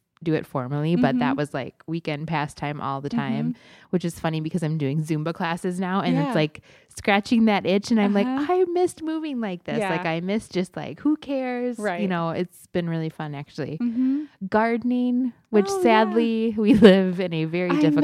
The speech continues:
Speaker 2: know.
Speaker 1: place to garden. I've tried.
Speaker 2: And I think
Speaker 1: It's just
Speaker 2: even,
Speaker 1: more
Speaker 2: and
Speaker 1: stressful
Speaker 2: even
Speaker 1: <laughs> than
Speaker 2: the
Speaker 1: anything.
Speaker 2: gardening that you do here, it's just different. Like, I feel like
Speaker 1: It's like
Speaker 2: in,
Speaker 1: survival
Speaker 2: in,
Speaker 1: gardening.
Speaker 2: yeah, and in the Midwest, there would be, I'm sure there's, like, lots of tending.
Speaker 1: Yes, yes.
Speaker 2: And things here, it's either, like, they're either living or they're not.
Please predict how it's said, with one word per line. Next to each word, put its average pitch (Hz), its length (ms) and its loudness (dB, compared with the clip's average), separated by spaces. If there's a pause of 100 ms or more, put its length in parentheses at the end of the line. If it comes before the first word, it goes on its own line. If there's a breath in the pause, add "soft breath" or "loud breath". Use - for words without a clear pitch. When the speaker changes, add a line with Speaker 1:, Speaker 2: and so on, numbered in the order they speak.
Speaker 2:
know. 277 180 4
Speaker 1:
place 254 240 2
to 170 120 -4
garden. 143 400 0
I've 185 240 0
tried. 156 580 0 (400 loud breath)
Speaker 2:
And 311 140 6
I 320 80 4
think 381 220 -6
Speaker 1:
It's 226 140 4
just 330 140 0
Speaker 2:
even, 370 80 0
Speaker 1:
more 190 100 4
Speaker 2:
and 196 60 4
Speaker 1:
stressful 185 560 4
Speaker 2:
even - 40 12
Speaker 1:
<laughs> - 20 10
than 415 140 10
Speaker 2:
the - 60 8
Speaker 1:
anything. 202 120 8
Speaker 2:
gardening 277 600 6
that 262 160 -2
you 233 120 2
do 233 260 0
here, 294 460 -4
it's - 240 -4
just 254 180 -4
different. 240 280 0
Like, 226 180 -4
I 220 80 -2
feel 247 220 -2
like 226 220 -4
Speaker 1:
It's - 80 -2
like - 100 4
Speaker 2:
in, 220 60 0
Speaker 1:
survival 165 640 8
Speaker 2:
in, - 80 6
Speaker 1:
gardening. 359 340 6
Speaker 2:
yeah, 220 280 8
and 277 140 4
in 294 80 4
the 294 80 6
Midwest, 320 400 4
there 302 100 0
would 269 100 0
be, 285 140 -2 (300)
I'm 262 160 0
sure 285 160 -2
there's, 269 160 0
like, - 120 -6
lots 240 180 -6
of 202 180 -8
tending. 269 300 6 (120)
Speaker 1:
Yes, 190 480 2 (100)
yes. - 240 -2
Speaker 2:
And 240 200 2
things 277 340 6
here, 311 400 2
it's - 160 -2
either, 233 220 4
like, 208 180 0
they're 220 140 0
either 202 240 0
living 226 420 4
or 196 80 2
they're 180 160 -2
not. 185 760 -2